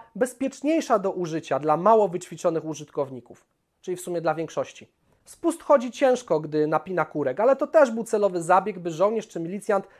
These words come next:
nie postrzelił się przypadkiem w jajka podczas zabawy bronią, aby strzał był świadomą i celową decyzją. Pistolet ma swobodną iglicę, ale sama w sobie, poruszając się w przód i tył, nie ma dość siły, by odpalić przypadkowo nabój.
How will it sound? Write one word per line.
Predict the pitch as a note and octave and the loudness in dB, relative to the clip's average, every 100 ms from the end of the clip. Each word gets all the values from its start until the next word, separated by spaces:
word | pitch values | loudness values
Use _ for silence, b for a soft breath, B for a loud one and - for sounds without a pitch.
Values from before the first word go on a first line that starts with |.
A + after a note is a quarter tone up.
| b | b
nie | G3 | -4
postrzelił | G3+ G#3+ - - A3 G3+ | -4 -6 -2 0 2 0
się | G3+ | -6
przypadkiem | - G3+ G3+ - G3 | -8 0 0 0 -6
w | D#3+ | 2
jajka | F3 D3+ D3 | 4 4 2
podczas | - - D3 C3+ | -4 -6 -6 -2
zabawy | C#3+ C3+ C#3 | -2 -2 -4
bronią, | C#3+ F3 D#3 C#3 C#3 B B B - | 0 2 2 -2 -4 B B B 0
aby | F#3+ F3+ | 2 0
strzał | - - - A#3 A#3 | -6 -14 2 4 4
był | F3 E3 | 2 -10
świadomą | - C#3 C#3 A#3+ C4 B3+ B3 - - | -4 -2 4 6 8 6 4 -2 -14
i | G#3 | -10
celową | - E3 D3 C#3 C3+ | -2 0 0 -2 -6
decyzją. | C#3+ - A#2 A#2+ A2+ D#2 _ _ _ _ _ | -8 -8 -16 -16 -20 -20 _ _ _ _ _
Pistolet | C4+ - E4 E4 - | -10 0 4 4 4
ma | B3+ C4+ | 2 2
swobodną | - A#3 C4 A3+ G#3+ | 2 2 2 2 0
iglicę, | F#3+ E3+ E3+ D#3 - A#2 _ - | -2 -6 -6 -8 -8 -10 _ -2
ale | G3 | 0
sama | A3+ D#4+ D4+ | 2 4 4
w | - | 2
sobie, | C#4 C4 B3 | 0 2 0
poruszając | A3 G3+ - A#3+ A3+ - | 0 -2 4 4 4 0
się | G3 | -6
w | - | -6
przód | - G3 | -10 -8
i | G3 | -6
tył, | A3+ A#3 | -4 -2
nie | A3 | 0
ma | G#3+ G3 | 0 0
dość | F#3+ - | -4 -8
siły, | - - B3 G#3+ | -14 -8 -2 0
by | F#3+ G3+ | 0 -2
odpalić | F#3+ - F#3 F#3 | -2 2 2 2
przypadkowo | - F#3 E3+ D#3 E3+ D3+ D3 | -10 -8 -4 -2 -2 -4 -6
nabój. | B2+ A#2 A2+ | -8 -10 -14